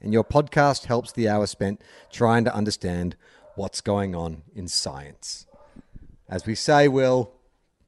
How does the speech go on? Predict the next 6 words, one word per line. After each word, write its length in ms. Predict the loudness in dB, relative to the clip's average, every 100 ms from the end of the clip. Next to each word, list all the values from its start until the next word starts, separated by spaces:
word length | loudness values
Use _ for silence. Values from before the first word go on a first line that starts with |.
| _
tofop, 400 | -4 -2 -2 -10 -12 _ -20 _ _ _
Australia's 340 | -2 -2 0
number 240 | 0 4 6
one 220 | 6 4
medical 320 | 2 0 -4
podcast. 680 | -4 -6 -4 -4 -4 -6